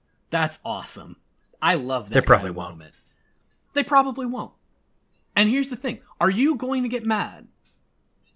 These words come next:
Speaker 1: as the owner of something that is the, the priority one needs to be removed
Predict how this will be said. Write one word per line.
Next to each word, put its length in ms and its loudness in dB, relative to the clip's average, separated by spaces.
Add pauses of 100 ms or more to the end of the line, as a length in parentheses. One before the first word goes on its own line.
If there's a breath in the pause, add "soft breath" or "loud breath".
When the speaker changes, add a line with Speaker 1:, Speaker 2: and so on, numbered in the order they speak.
Speaker 1:
as 200 2
the 220 -6
owner 340 -4
of 200 -4
something 360 -8
that 160 -6
is 300 -10 (500)
the, 600 0 (720)
the 400 0
priority 720 -2
one 500 -4 (480)
needs 400 -4
to 80 -12
be 100 -8
removed 600 -6